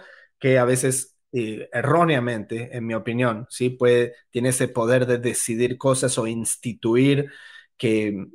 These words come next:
eh, originalmente viene de, de las monarquías. Las monarquías absolutas, solo el rey definía. Ahora al menos tenemos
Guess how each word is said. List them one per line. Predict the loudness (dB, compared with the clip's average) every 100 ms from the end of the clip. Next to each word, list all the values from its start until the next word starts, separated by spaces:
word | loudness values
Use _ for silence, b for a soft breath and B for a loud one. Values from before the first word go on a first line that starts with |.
| -14 -8
eh, | -6 -6 -10 -10
originalmente | -6 -4 -2 2 4 4 4 2 2 0
viene | 2 4 4 4
de, | 2 0
de | -2 -2
las | 0
monarquías. | 0 0 -2 -2 2 2 0 -6
Las | -8
monarquías | -6 -6 0 2 2
absolutas, | 0 0 2 4 4 4
solo | 4 4 4 4
el |
rey | 6 4 4
definía. | 0 -4 0 0 0
Ahora | 2 4 6 6
al | 4
menos | 2 2 2
tenemos | 0 2 0